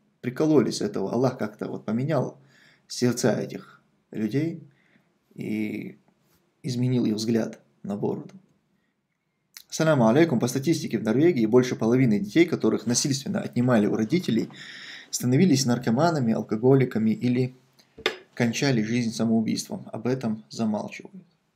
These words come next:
Ва алейкум ассалям. Ну, мне, честно говоря, не знакома эта статистика. Я не знаю, как,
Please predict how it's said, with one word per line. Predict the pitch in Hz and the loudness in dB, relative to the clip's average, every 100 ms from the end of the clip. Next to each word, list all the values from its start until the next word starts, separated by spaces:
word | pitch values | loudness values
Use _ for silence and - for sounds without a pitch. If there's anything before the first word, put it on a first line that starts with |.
| _ _ _ _ - | _ _ _ _ -8
Ва | 123 | -6
алейкум | - 101 - - | -6 -8 -10 -14
ассалям. | - - 127 139 - - - - _ - | -12 -8 -8 -8 -14 -20 -20 -20 _ -4
Ну, | 196 | 0
мне, | 202 175 160 156 | 2 2 -2 -8
честно | - 165 151 | -4 -4 0
говоря, | 151 151 147 135 120 - | 2 4 4 4 2 0
не | 131 | 0
знакома | 139 143 214 202 | 0 2 2 2
эта | 110 98 | 0 -4
статистика. | - 107 110 - - | -8 -8 -8 -8 -10
Я | - - | -10 -12
не | 110 | -10
знаю, | 123 151 | -8 -8
как, | - | -10